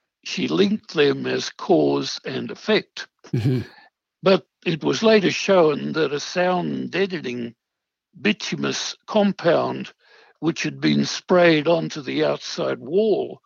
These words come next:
Speaker 1: of the passenger compartment of the car and had passed through an interior, uh, hole, that had caused the spray Patton and other scientists pointed out that this compound, when it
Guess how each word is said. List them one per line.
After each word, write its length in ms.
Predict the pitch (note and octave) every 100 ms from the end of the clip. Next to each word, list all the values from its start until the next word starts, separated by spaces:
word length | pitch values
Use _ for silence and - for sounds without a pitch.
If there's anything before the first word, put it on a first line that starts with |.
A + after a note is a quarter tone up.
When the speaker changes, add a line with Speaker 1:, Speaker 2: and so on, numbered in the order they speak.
| _ _ _ -
Speaker 1:
of 160 | D#3 C3+
the 80 | D3
passenger 580 | F#3 E3 E3 C3 B2+
compartment 800 | C3 C#3 C3 E3+ F#3+ F3+ C3 B2+ -
of 140 | B2+
the 100 | -
car 480 | - E3+ C#3 C3+ B2+ _ _ _ _ -
and 180 | D#3 C#3+
had 200 | C3 A#2+
passed 420 | F3 E3+ - -
through 320 | - D#3 D3
an 80 | C#3
interior, 720 | C3+ C3 - E3+ D3+ C3 C3+ - _ _ _ _ _ -
uh, 320 | B2+ C3+ C3
hole, 640 | - G3 G#3+ A#2+ - - _ _ -
that 280 | G3+ G3+
had 200 | - B2+
caused 560 | - E3+ C#3 - - -
the 100 | -
spray 640 | - - D#3 C3 B2+ B2 _ _ _ _ _ - -
Patton 560 | F3+ - - B2 D3+ -
and 480 | E3 C#3+ C#3+ C#3 -
other 260 | G3 F#3
scientists 540 | D3+ F3+ D3+ C3+ B2+ -
pointed 440 | - E3 C3+ C3
out 300 | C#3+ C3+ C3 _ _ _ _ -
that 240 | D#3+ D#3+
this 180 | G#3 -
compound, 840 | - F#3+ F#3 E3 D#3 C#3+ D3 D3
when 160 | D#3 D3+
it 160 | C#3+